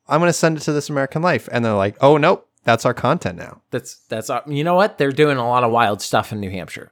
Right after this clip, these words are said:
Speaker 2: I did
Speaker 1: Doing
Speaker 2: base
Speaker 1: a
Speaker 2: that
Speaker 1: lot
Speaker 2: off
Speaker 1: of
Speaker 2: of
Speaker 1: wild
Speaker 2: a
Speaker 1: stuff.
Speaker 2: real stories from my girlfriend who
Speaker 1: Yeah.
Speaker 2: lived in New Hampshire. So it's, it's not <laughs> like we're, it is just like the, the, the entire premise is the same. Like, the specifics are not, because our
Speaker 1: Right.
Speaker 2: parody has, like,
Speaker 1: Because our
Speaker 2: sharks,
Speaker 1: parody is,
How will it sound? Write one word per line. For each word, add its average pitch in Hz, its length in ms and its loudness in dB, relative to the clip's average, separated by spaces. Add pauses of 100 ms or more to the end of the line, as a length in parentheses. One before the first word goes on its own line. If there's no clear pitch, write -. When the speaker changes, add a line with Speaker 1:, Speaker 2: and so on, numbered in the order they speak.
Speaker 2:
I 147 120 2
did 185 260 0
Speaker 1:
Doing 131 180 2
Speaker 2:
base 190 120 2
Speaker 1:
a 185 40 0
Speaker 2:
that 127 180 2
Speaker 1:
lot 127 40 4
Speaker 2:
off 117 60 2
Speaker 1:
of 87 60 -2
Speaker 2:
of 85 40 -4
Speaker 1:
wild 85 220 -2
Speaker 2:
a - 20 -20
Speaker 1:
stuff. - 300 -14 (440)
Speaker 2:
real 131 420 -2
stories 151 460 0
from 135 240 -2
my 117 140 -2
girlfriend 113 600 -6 (220)
who 117 100 -2
Speaker 1:
Yeah. - 80 -2
Speaker 2:
lived 117 140 0
in 113 100 -2
New 107 120 -4
Hampshire. - 440 -6 (640)
So 101 400 -2 (280)
it's, 131 360 -4
it's 135 220 -4
not 175 220 4
<laughs> - 0 -
like 113 140 0 (300)
we're, 254 520 0 (260)
it 190 120 2
is 233 140 2
just 214 200 -6
like 170 160 4
the, 156 300 -2
the, 135 440 4
the 117 320 -2 (720)
entire 147 340 0
premise 135 500 0
is 156 100 -6
the 156 100 -4
same. 147 420 -2
Like, 135 160 -4
the 151 100 0
specifics 170 580 0
are 143 100 2
not, 120 300 0
because 156 340 2
our 277 120 10
Speaker 1:
Right. 123 160 8
Speaker 2:
parody 233 320 6
has, 202 200 -4
like, 196 120 4
Speaker 1:
Because 151 160 8
our 160 80 6
Speaker 2:
sharks, 147 80 6
Speaker 1:
parody 147 180 6
is, 135 100 2